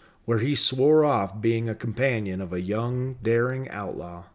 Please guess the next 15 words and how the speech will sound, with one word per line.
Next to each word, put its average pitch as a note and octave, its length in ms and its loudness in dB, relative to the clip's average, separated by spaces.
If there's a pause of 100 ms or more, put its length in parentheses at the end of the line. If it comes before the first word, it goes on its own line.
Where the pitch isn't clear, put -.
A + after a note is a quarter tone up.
(2500)
Billy G#3 240 8
the G#3 80 2
Kid C3 380 4
tried D#3 240 0
to D#3 40 -6
persuade E3 480 2
O'Keefe D3+ 460 0
to B2 140 0
accompany C3+ 480 -2
him A#2+ 120 -2
back C3+ 320 -4
to G#2 80 -12
the A2 80 -6
Pecos A2+ 360 -4
Valley C#3+ 420 -2